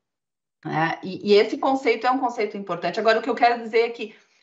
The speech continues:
independentemente de ser ou não ser vinculante, eu acho que a gente tá entrando num,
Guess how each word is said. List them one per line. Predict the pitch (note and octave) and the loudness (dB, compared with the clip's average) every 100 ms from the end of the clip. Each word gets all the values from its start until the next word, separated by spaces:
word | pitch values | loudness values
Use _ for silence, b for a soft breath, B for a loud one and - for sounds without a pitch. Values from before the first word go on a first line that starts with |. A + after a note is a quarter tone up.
| b - | b -10
independentemente | A3+ C4 D#4+ D4 E4+ F#4 G4 F4+ - A3 | -4 -2 0 0 -2 -2 -2 -2 -2 2
de | G#3 | 2
ser | - B3 C4+ | 2 -2 0
ou | C4+ | 0
não | G3+ G3 | -2 -4
ser | - A3 G3+ | -2 -2 -2
vinculante, | F#3 F3 - F3+ E3 D#3 D#3 - E3 - _ _ _ B B B B B | -6 -8 -6 -2 2 2 -2 -6 -14 -18 _ _ _ B B B B B
eu | - F#3+ G3 | -6 2 4
acho | G#3 - | 4 2
que | A3+ - A3+ G#3 | -8 -8 -6 -4
a | - G3+ | -2 -2
gente | A#3 B3 | -4 -6
tá | C#4 B3+ | -2 -2
entrando | B3 B3 A3 A#3 C4 | 0 2 2 0 -4
num, | B3 B3 B3 B3 A3 G3+ - | -4 -4 -4 -4 -2 -4 -6